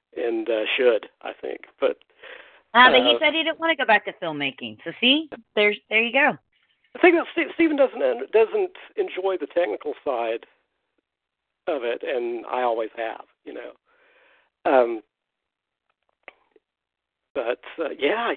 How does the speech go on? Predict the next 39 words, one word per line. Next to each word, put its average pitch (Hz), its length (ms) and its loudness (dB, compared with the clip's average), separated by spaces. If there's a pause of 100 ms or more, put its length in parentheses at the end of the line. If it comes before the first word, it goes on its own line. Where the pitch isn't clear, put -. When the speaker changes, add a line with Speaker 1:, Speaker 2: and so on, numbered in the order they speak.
Speaker 1:
yeah. 190 140 -2
I 185 100 -8
mean, 139 140 -2
I 131 80 -2
would 165 100 -2
like 127 240 0
to, 147 100 -4 (280)
I 131 80 -2
would 147 140 -6
like 131 180 -6
to 131 80 -10
do 113 60 -12 (100)
something, 120 600 0 (1040)
you 160 100 2
know, 143 200 8
out 143 160 -6
of 127 140 -6
the, 117 300 0 (1160)
out 135 160 -4
of 123 100 -16
the 123 100 -4
realms 123 440 0
of 117 80 -8 (140)
journalism 117 680 -4
and 110 160 -8
nonfiction, 113 680 -6
and 117 380 -6
maybe, 110 420 -10 (140)
you 120 80 -12
know, 110 380 -4 (1000)
put 147 120 0
together 117 520 0
another, 117 640 -6 (180)
put, - 180 2
put 160 120 2
together 135 340 2
a 123 60 0
book 127 280 0
of 123 80 -8